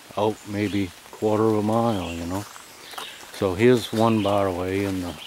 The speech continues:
road, so this is probably like a, an entryway up here to the, the fields or one of the foundations. There's two cellar holes and two, uh, two founda-, well, three,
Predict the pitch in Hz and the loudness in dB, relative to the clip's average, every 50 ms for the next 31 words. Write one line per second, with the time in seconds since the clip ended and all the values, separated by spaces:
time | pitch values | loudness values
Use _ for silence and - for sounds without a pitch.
0 | - - - - - 92 92 95 92 90 90 85 - - - 90 92 98 - - | -16 -16 -14 -10 -8 -4 -2 -2 0 -2 -2 -4 -6 -6 -6 -4 -4 -4 -4 -6
1 | 104 98 - - 104 98 98 92 90 90 90 90 87 - 101 90 - - - - | -8 -8 -6 -2 -2 0 0 0 0 -2 -2 -4 -4 -4 -6 -8 -8 -10 -16 -18
2 | - - - - - - - - - - - - - - 104 101 107 110 110 - | -18 -16 -14 -12 -12 -12 -12 -12 -12 -14 -14 -14 -8 -4 -2 0 2 0 0 0
3 | - - 90 87 95 95 98 104 113 107 101 98 95 - - 98 98 104 107 107 | -2 0 0 2 2 2 4 4 4 4 4 2 0 -2 -2 0 2 2 4 2
4 | 98 92 85 80 87 - - - - - - - - - - - - - - - | 2 0 -2 -4 -8 -12 -16 -18 -20 -20 -20 -20 -20 -20 -20 -18 -18 -18 -20 -20
5 | - - - - - 104 98 - - - 110 107 101 101 107 110 113 98 90 92 | -20 -20 -16 -10 -6 -6 -6 -2 2 4 4 6 6 6 6 4 4 2 0 -2
6 | 90 92 95 98 104 104 101 95 92 90 - - 110 107 104 101 98 104 101 95 | 0 0 2 2 2 2 0 0 -2 -4 -2 0 0 2 2 2 2 2 2 2
7 | 85 - - 101 95 104 - - - - - - - - - - - - - - | 0 -2 -4 -6 -8 -8 -10 -14 -16 -18 -18 -20 -18 -16 -16 -16 -16 -16 -18 -20
8 | - - - - - - - - - - - - 80 - - - - - 147 127 | -20 -20 -20 -20 -20 -20 -20 -20 -16 -14 -12 -12 -10 -10 -10 -10 -4 0 2 2
9 | 107 - - - 110 104 95 95 92 78 82 85 85 90 95 98 98 101 101 - | 2 2 2 4 4 4 4 2 2 0 -2 -2 -2 0 0 -2 -2 -4 -6 -8
10 | - - - - - - - - - - - - - - - - - - - - | -10 -12 -12 -12 -14 -14 -16 -18 -18 -20 -20 -20 -20 -20 -20 -20 -20 -20 -20 -20
11 | - - - - - - - - - - - - - - - 90 85 80 78 80 | -20 -18 -18 -18 -18 -18 -18 -20 -20 -20 -20 -20 -20 -14 -12 -10 -8 -8 -8 -10
12 | - - - - 113 104 98 98 98 90 87 87 85 78 71 - - - - - | -12 -10 -4 -2 0 0 0 0 0 0 0 -2 -2 -4 -6 -10 -14 -16 -16 -16
13 | - - - - - - - - - - - - - - - - - - - - | -16 -16 -14 -14 -16 -16 -16 -18 -16 -16 -14 -14 -12 -12 -14 -14 -14 -16 -16 -16
14 | - - - - - - - - - - - - - - - - 113 92 - - | -18 -18 -18 -18 -18 -18 -16 -16 -14 -14 -12 -12 -10 -6 -2 -2 -2 -2 -2 -2
15 | 90 92 92 87 82 92 92 - 117 104 90 87 - - - 120 123 120 98 | -2 -2 -2 -2 -4 -6 -6 -6 -6 -6 -6 -6 -8 -6 0 4 4 4 4